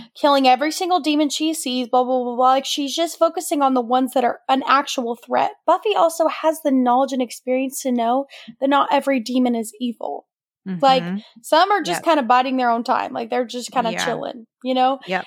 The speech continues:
Speaker 1: And why waste all your time and energy killing all those ones when you can go and find the ones that are actually gonna murder or end the world? And so
Speaker 2: Yep.
Speaker 1: it's like, it's really showing the difference between Buffy's, like,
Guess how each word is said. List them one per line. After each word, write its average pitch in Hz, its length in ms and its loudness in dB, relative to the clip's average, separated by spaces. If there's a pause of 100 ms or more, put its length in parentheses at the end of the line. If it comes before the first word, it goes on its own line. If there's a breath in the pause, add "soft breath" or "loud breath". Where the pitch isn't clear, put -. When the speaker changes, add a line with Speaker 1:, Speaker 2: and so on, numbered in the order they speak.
(100)
Speaker 1:
And 269 300 0
why 269 400 6
waste 285 400 -2
all 277 160 4
your 277 180 -2
time 277 280 0
and 262 80 0
energy 262 340 -2
killing 254 320 -2
all 254 180 2
those 247 300 2
ones 285 220 0
when 262 160 0
you 254 80 -6
can 254 160 -4
go 254 120 4
and 247 140 0
find 262 180 2
the 247 60 0
ones 240 200 -2
that - 100 -4
are - 40 -2
actually - 300 -2
gonna 233 140 0
murder 226 360 0
or - 160 -4
end 226 160 -2
the 220 140 -4
world? - 360 -6 (500 loud breath)
And 285 160 2
so 311 100 4
Speaker 2:
Yep. 302 80 0
Speaker 1:
it's - 60 -2
like, 277 220 2 (300 soft breath)
it's 302 200 0
really 302 420 0
showing 269 440 2
the 262 60 2
difference 254 380 -2
between 240 580 -6 (600)
Buffy's, 277 800 0 (800)
like, 247 360 2